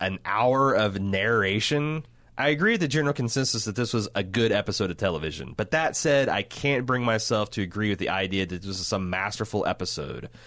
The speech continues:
if only because the writers and showrunners showed themselves once again to be willing to lean so heavily on writing crutches." I've heard several comparisons between this episode and episodes of Lost, and I can understand the similarity, but to me, uh, Kikusuya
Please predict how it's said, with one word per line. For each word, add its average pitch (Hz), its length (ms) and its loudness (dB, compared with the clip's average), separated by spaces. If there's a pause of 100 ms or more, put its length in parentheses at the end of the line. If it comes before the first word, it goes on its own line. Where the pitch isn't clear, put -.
(260)
if 107 120 0
only 165 180 4
because 147 260 2
the 131 60 2
writers 117 420 2
and 101 80 -4
showrunners 107 460 2
showed 110 240 0
themselves 101 380 0
once 117 260 -2
again 131 220 0
to 120 60 -2
be 113 100 -2
willing 107 320 0
to 98 80 -2
lean 101 260 -2
so 92 140 0
heavily 113 500 0
on 85 220 -2
writing 98 340 -2
crutches." - 640 -6 (360)
I've 101 100 -2
heard 120 160 0
several 135 280 0
comparisons 120 580 0
between 101 240 -4
this 107 160 0
episode 110 420 0
and 92 100 2
episodes 95 400 -2
of 73 100 -6
Lost, 104 460 0
and 101 100 -4
I 95 80 -2
can - 160 -6
understand 107 420 0
the 101 40 -4
similarity, 110 640 0
but 101 180 -4
to 104 60 -6
me, 127 500 0 (540)
uh, 101 360 2
Kikusuya - 1120 0